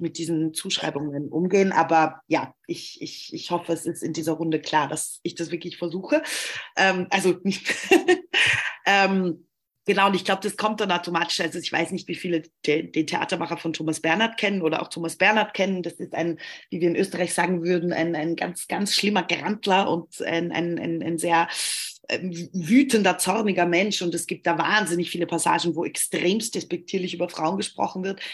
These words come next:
Die, da hab ich in einer Probenphase versucht, das immer so zu lösen, dass ich's ganz leise sag. <laughs> Ich dachte, dann fällt's keinem auf. Und irgendwann dann gemerkt hab, na ja, das ist aber ganz interessant, wenn da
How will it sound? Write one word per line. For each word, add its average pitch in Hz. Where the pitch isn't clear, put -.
Die, 175
da 170
hab 165
ich -
in 170
einer 165
Probenphase 170
versucht, 165
das 170
immer 165
so 165
zu 170
lösen, 170
dass 165
ich's 156
ganz 156
leise 180
sag. 208
<laughs> 262
Ich -
dachte, -
dann 208
fällt's 196
keinem 170
auf. 262
Und 202
irgendwann 226
dann 196
gemerkt 196
hab, 196
na 185
ja, 185
das 190
ist -
aber 180
ganz 185
interessant, 185
wenn 180
da 170